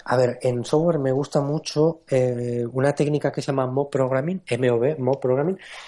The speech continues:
que, que es como muy radical también. Es que soy un poco, eh, para eso me gusta tener un cierto impacto, ¿no? Cada vez que, que trabajo con los equipos y,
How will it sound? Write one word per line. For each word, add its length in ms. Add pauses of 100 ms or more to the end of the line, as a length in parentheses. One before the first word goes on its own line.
(160)
que, 540
que 80
es 200
como 280
muy 240
radical 600
también. 400
Es 80
que 100
soy 140
un 80
poco, 380 (280)
eh, 340
para 200
eso 140
me 280
gusta 920
tener 280
un 180
cierto 320
impacto, 420
¿no? 160
Cada 200
vez 140
que, 360
que 140
trabajo 320
con 120
los 160
equipos 460
y, 240